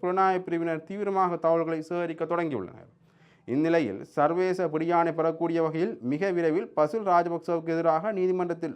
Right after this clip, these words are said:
வழக்கொன்றை தொடுப்பதற்கான ஆவணங்கள் சேகரிக்கப்பட்டுள்ளதாக தெரிவிக்கப்படுகின்றது. அண்மையில் சட்டமா அதிபருடனான சந்திப்பின் போது ஜனாதிபதி அனுரகுமார் திசாநாயக்க இந்த விடயம் குறித்து முக்கியமாக கேட்டறிந்து கொண்டதாகவும்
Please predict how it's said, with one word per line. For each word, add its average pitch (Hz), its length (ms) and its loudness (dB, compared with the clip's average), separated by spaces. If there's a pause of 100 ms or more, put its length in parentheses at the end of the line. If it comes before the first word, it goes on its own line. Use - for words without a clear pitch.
(140)
வழக்கொன்றை 208 600 2
தொடுப்பதற்கான 170 640 0 (300)
ஆவணங்கள் 170 440 4
சேகரிக்கப்பட்டுள்ளதாக 170 840 -2
தெரிவிக்கப்படுகின்றது. 170 720 -2 (680)
அண்மையில் 160 420 2
சட்டமா 196 420 2 (120)
அதிபருடனான 165 640 2
சந்திப்பின் 160 480 -2
போது 160 260 2
ஜனாதிபதி 165 440 2 (100)
அனுரகுமார் 165 420 0
திசாநாயக்க 160 480 -2 (460)
இந்த 156 160 2
விடயம் 170 320 0
குறித்து 156 340 -4
முக்கியமாக 175 640 2
கேட்டறிந்து 165 420 -2
கொண்டதாகவும் 160 580 0